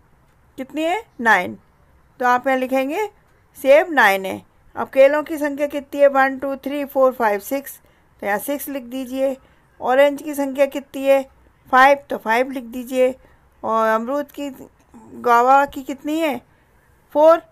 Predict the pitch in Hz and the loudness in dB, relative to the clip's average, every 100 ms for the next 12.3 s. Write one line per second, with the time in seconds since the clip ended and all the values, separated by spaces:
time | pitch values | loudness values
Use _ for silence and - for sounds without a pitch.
0 | _ _ _ 254 - 196 196 196 185 190 | _ _ _ -14 -6 -4 -4 -6 -10 -12
1 | 202 - _ _ _ _ _ _ _ _ | -14 -16 _ _ _ _ _ _ _ _
2 | _ - 254 254 247 269 311 277 277 302 | _ -14 -6 -2 0 -2 -6 -8 -6 -6
3 | 294 285 320 285 294 - 294 - 320 427 | -4 -4 -2 -4 -4 -14 -16 -10 -6 -6
4 | 440 _ _ - 254 208 196 - 208 - | -8 _ _ -6 -2 -2 -4 -14 -18 -14
5 | 226 - 262 - 302 285 285 311 285 - | -12 -8 -8 -8 -6 -6 -6 -8 -12 -8
6 | 320 381 381 - _ _ _ _ - - | -4 -4 -6 -14 _ _ _ _ -8 -6
7 | 214 208 208 - 208 214 - - _ _ | -4 -4 -8 -12 -16 -16 -20 -20 _ _
8 | _ _ _ _ _ _ _ _ _ _ | _ _ _ _ _ _ _ _ _ _
9 | _ _ _ _ _ _ _ _ _ - | _ _ _ _ _ _ _ _ _ -2
10 | 302 320 320 320 302 294 - 311 311 311 | 4 4 4 2 2 -4 -2 0 0 0
11 | - _ - - 262 262 294 294 330 247 | -8 _ -6 0 0 2 0 0 2 4
12 | 208 190 | 4 0